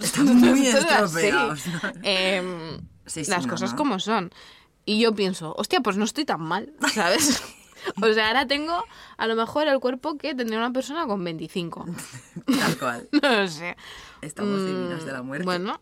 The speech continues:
Speaker 2: estoy divina, pues con mis curvitas, mis rollitos. Eh, hay que aprender a quererse
Speaker 1: Y
Speaker 2: también.
Speaker 1: tiene, y, y toda la ropa, toda la ropa que tienes la usas, imposible, ¿no?
Speaker 2: No, no,
Speaker 1: Como
Speaker 2: no,
Speaker 1: yo.
Speaker 2: no, no, evidentemente, o sea, si del cien por cien uso el quince.
Speaker 1: El quince, vale, vale.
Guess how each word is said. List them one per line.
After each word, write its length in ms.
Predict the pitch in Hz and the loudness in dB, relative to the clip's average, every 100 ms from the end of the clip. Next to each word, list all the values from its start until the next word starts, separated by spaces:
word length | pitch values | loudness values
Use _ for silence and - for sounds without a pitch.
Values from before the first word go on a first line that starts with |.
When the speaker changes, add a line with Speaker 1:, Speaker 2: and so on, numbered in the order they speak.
| - | -10
Speaker 2:
estoy 280 | 202 190 175 | -10 -8 -6
divina, 500 | 175 208 175 196 277 233 | -4 -2 -4 -6 -10 -12
pues 180 | 170 | -14
con 200 | - 175 | -12 -12
mis 160 | 170 170 | -10 -10
curvitas, 500 | 175 160 175 214 240 | -10 -8 -6 -4 -4
mis 160 | 220 165 | -4 -4
rollitos. 680 | 175 170 202 185 302 415 - - - _ _ - | -8 -6 -4 -2 -2 -4 -14 -20 -20 _ _ -6
Eh, 440 | 185 190 196 160 151 170 - _ _ _ _ | -2 0 -2 -4 -8 -14 -20 _ _ _ _
hay 100 | 202 | -6
que 80 | 202 | -4
aprender 320 | 240 202 180 | -2 -2 -4
a 80 | 160 | -8
quererse 340 | 156 185 254 190 | -8 -14 -12 -8
Speaker 1:
Y 60 | |
Speaker 2:
también. 220 | 180 180 | -6 -4
Speaker 1:
tiene, 120 | 196 208 | -4 -4
y, 120 | 190 - - | -8 -12 -12
y 60 | 165 - - | -12 -10 -6
toda 180 | 190 | -4
la 100 | 214 | -2
ropa, 540 | 196 185 170 156 147 127 - | -2 -4 -2 -2 -2 -4 -8
toda 160 | - 190 | -4 0
la 80 | 190 | 0
ropa 180 | 175 180 | -2 -4
que 100 | 160 | -6
tienes 200 | 165 151 | -8 -6
la 140 | 143 | -8
usas, 180 | 156 190 | -8 -10
imposible, 440 | 127 110 110 - _ _ - | -14 -14 -18 -20 _ _ -18
¿no? 120 | 160 - _ _ _ | -18 -20 _ _ _
Speaker 2:
No, 160 | 208 208 | 0 2
no, 60 | 196 | 2
Speaker 1:
Como 40 | |
Speaker 2:
no, 100 | 180 | 2
Speaker 1:
yo. 60 | 170 | 0
Speaker 2:
no, 300 | 170 160 - | 0 -4 -6
no, 200 | 156 147 | -10 -6
evidentemente, 800 | - 160 170 160 170 160 175 202 | -6 -6 -8 -8 -12 -12 -8 -8
o 80 | - | -8
sea, 260 | 165 160 - | -8 -8 -8
si 300 | - 151 - - - | -12 -14 -16 -20 -20
del 140 | - 175 | -8 -6
cien 180 | 185 190 | -4 -4
por 120 | 202 | -4
cien 180 | 190 196 | -4 -6
uso 280 | 196 254 - | -4 -6 -6
el 180 | 175 - | -10 -8
quince. 360 | 180 156 - | -8 -8 -8
Speaker 1:
El 80 | 143 | -6
quince, 320 | 139 123 - | -4 -6 -6
vale, 220 | 104 90 - | -8 -8 -10
vale. 160 | 82 | -14